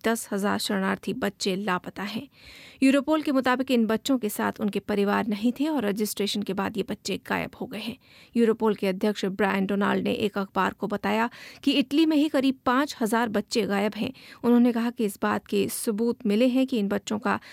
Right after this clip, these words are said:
आपराधिक गैंग शोषण करते हैं। शरणार्थी मामलों की अंतर्राष्ट्रीय संस्था आईओएम के प्रवक्ता लियोनार्ड डॉयल ने कहा है कि कई बच्चे वापस, अ, कई बच्चे खतरे में भी हो सकते हैं।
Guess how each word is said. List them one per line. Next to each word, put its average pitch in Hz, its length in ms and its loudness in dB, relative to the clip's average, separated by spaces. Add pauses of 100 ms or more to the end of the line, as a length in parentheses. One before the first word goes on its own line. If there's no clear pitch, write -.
(200)
आपराधिक 226 640 0 (120)
गैंग 214 220 2 (160)
शोषण 233 480 0
करते - 320 -10
हैं। 208 160 -6 (500)
शरणार्थी 226 520 2
मामलों 208 280 0
की 220 100 -4
अंतर्राष्ट्रीय 202 560 -4
संस्था 202 360 -4
आईओएम 214 680 0
के 226 100 -2
प्रवक्ता 214 500 -2 (400)
लियोनार्ड 285 460 6
डॉयल 262 280 4
ने 240 140 4
कहा 226 200 -2
है 269 200 2
कि 262 280 0
कई 277 240 2
बच्चे 214 600 0
वापस, 214 600 -2
अ, - 220 -6 (300)
कई 247 120 4
बच्चे 202 440 0 (380)
खतरे 240 380 0
में 202 160 4
भी 233 140 0
हो 208 220 -4
सकते 202 300 -8
हैं। 208 160 -8